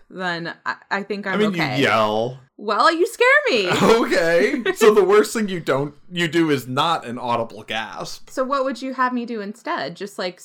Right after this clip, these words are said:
Speaker 2: Mind
Speaker 1: silent
Speaker 2: your business.
Speaker 1: <laughs> Mind my business. I'm in the car too.
Speaker 2: Mind your business.
Speaker 1: The driver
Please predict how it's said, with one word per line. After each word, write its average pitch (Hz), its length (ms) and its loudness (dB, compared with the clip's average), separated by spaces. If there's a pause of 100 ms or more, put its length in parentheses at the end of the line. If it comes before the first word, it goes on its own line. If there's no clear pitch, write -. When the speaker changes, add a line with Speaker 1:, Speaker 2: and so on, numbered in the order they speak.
(180)
Speaker 2:
Mind 440 280 2
Speaker 1:
silent - 40 -2
Speaker 2:
your 453 120 0
business. 285 760 4 (140)
Speaker 1:
<laughs> - 120 -10
Mind 320 400 4
my 370 120 -2
business. 330 360 -2
I'm 269 200 4
in 311 100 0
the 311 80 -2
car 294 280 2
too. 302 440 -4
Speaker 2:
Mind 208 400 -2
your 233 100 -2
business. 208 260 4
Speaker 1:
The - 40 -12
driver 302 680 4